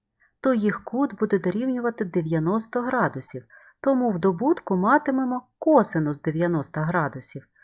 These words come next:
який дорівнює нулю, тому добуток перпендикулярних векторів дорівнює нулю. Зверніть увагу: добуток двох векторів дорівнює нулю одразу в двох випадках,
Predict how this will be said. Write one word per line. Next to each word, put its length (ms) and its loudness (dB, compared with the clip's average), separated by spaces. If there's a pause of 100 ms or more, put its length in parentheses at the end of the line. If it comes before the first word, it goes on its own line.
(120)
який 300 0
дорівнює 520 2
нулю, 480 2 (400)
тому 280 4
добуток 500 4
перпендикулярних 1040 2
векторів 580 2 (340)
дорівнює 800 2
нулю. 480 2 (1800)
Зверніть 480 2
увагу: 480 -2
добуток 540 2
двох 380 0
векторів 540 0
дорівнює 520 0
нулю 540 2 (160)
одразу 460 2
в 80 -6
двох 400 -2
випадках, 580 -8